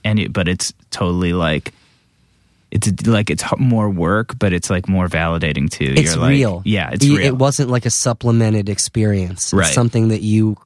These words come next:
Speaker 2: that you created and you took part in and you, it's of you.
Speaker 1: Yeah.
Speaker 2: Rather than being, like, of the earth or, like, uh, some weird lab or some making
Speaker 1: <laughs>
Speaker 2: L S D.
Speaker 1: Totally.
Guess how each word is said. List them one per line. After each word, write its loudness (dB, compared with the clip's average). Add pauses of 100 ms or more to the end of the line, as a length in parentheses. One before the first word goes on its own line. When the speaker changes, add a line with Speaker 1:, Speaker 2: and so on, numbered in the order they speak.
(580)
Speaker 2:
that 2
you 2 (600)
created 2
and 0
you 2
took -8
part 2
in 0
and 0
you, -2 (500)
it's 0
of 0
you. 0 (360)
Speaker 1:
Yeah. 4
Speaker 2:
Rather 0
than -2
being, -2
like, -4
of -6
the -8
earth -2
or, -2
like, -8
uh, -4
some -4
weird -2
lab -2
or -4
some -8
making -4
Speaker 1:
<laughs> -2
Speaker 2:
L -2
S -6
D. -4 (260)
Speaker 1:
Totally. 0